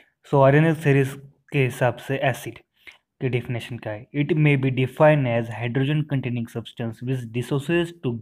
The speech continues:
give H plus ion in aqueous solution। इसका मतलब क्या होता है?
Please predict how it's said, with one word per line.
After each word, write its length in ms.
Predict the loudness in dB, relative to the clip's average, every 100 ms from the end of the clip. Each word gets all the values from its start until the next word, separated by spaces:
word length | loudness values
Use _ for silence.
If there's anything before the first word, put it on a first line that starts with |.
| -4
give 300 | -2 -2 -4
H 120 | -8 -8
plus 200 | -8 -8 -4 -4
ion 240 | -2 -4 -8 -12 _ -20 -20 -20 _ _ -2
in 180 | -2 0 -4
aqueous 260 | -2 -6 -6
solution। 340 | -10 -10 -14 -18 _ _ _ _ _ _ -20 _ -10
इसका 200 | -2 2
मतलब 300 | 2 0 -4
क्या 140 | -4
होता 260 | -4 -6 -10
है? 160 | -10